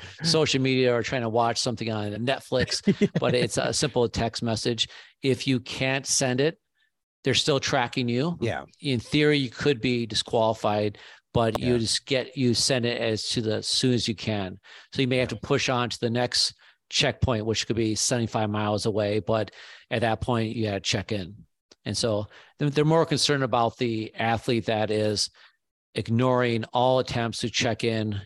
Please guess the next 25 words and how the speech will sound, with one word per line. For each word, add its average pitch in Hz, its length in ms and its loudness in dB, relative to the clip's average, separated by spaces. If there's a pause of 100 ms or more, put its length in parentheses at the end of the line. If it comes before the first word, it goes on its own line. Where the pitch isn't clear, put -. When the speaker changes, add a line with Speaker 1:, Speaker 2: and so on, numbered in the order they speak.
(120)
Speaker 2:
at 107 120 -2
Speaker 1:
Yeah. 80 80 -4
Speaker 2:
the 107 180 0
checkpoints. 98 760 -4 (160)
Speaker 1:
Yeah. 76 200 -10 (640)
Man, 170 240 2
it's, 135 300 -6 (920)
compared 180 420 4
to 143 500 4
the 113 140 2
ultras, 120 380 0
and 113 160 2
you've 139 160 4
done, 120 400 2
you've 104 160 2
done 123 160 2
so 117 160 0
many 117 240 2
of 113 100 0
them, 107 140 2
and 110 80 2
even 131 180 4
the 104 100 2
two - 220 2
hundreds, 101 500 0